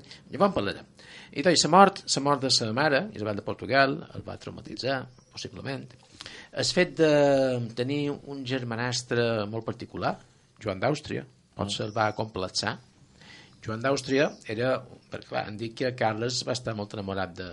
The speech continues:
Speaker 1: de sa dona, Isabel de Portugal, però quan va morir sa dona, no es va tornar a casar, però va tenir altres relacions, i d'una d'aquestes relacions, amb una noble alemanya, va néixer Joan d'Àustria,
Speaker 2: Mhm.
Speaker 1: que era un fill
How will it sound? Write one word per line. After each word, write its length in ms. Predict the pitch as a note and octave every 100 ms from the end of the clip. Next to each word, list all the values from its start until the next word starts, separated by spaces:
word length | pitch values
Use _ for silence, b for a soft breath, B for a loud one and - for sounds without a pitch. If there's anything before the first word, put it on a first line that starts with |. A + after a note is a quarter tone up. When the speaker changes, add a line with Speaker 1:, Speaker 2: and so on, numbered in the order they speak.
| E2 E2 -
Speaker 1:
de 80 | -
sa 120 | -
dona, 220 | G2+ C3+
Isabel 200 | B2 A2
de 80 | G#2
Portugal, 460 | G#2+ A2+ A2+ A#2 -
però 140 | A2+
quan 160 | G#2 G#2
va 80 | G2+
morir 460 | G2 G2+ B2+ B2 G3 -
sa 120 | G#2+
dona, 320 | A#2+ B2+ C3 B2
no 80 | G#2+
es 80 | G#2+
va 80 | G#2
tornar 200 | F#2 F#2
a 20 |
casar, 320 | G#2 C3 F3 B B
però 120 | - G2+
va 80 | G#2+
tenir 240 | G2+ G2
altres 280 | - - -
relacions, 480 | F2+ - E3 C#3+ -
i 100 | A#2
d'una 140 | B2
d'aquestes 220 | B2+ - -
relacions, 600 | G#2+ G2+ C3 C#3 F3+ -
amb 120 | G#2
una 120 | G2+
noble 280 | G#2 G#2 G#2+
alemanya, 420 | B2+ C#3 C3 D#3+ - B B B -
va 80 | G#2+
néixer 400 | G#2+ - B2 B2
Joan 200 | F#2+ E2
d'Àustria, 360 | C3 D3 G2+ F2+ - -
Speaker 2:
Mhm. 280 | F#2+ F#2+ G#2
Speaker 1:
que 80 | -
era 100 | G2+
un 80 | G#2+
fill 320 | G#2 G2